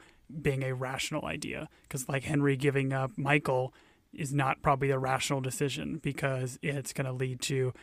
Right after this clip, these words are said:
this uprising and all the craziness that, you know, ensued here. Even though he did wanna protect his brother,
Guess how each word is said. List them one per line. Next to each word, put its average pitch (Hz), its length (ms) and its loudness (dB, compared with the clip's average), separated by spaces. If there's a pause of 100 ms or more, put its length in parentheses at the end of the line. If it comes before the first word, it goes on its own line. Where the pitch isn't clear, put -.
(160)
this 147 180 0
uprising 131 480 2
and 123 80 -4
all 127 80 0
the 131 80 0
craziness 127 500 0
that, 156 220 -4 (260)
you 156 120 -4
know, 135 120 -6
ensued 135 420 0
here. 135 420 4 (300)
Even 139 180 0
though 131 80 0
he 131 80 0
did 135 180 4
wanna 131 200 0
protect 135 320 -2
his 127 120 -4
brother, 135 480 2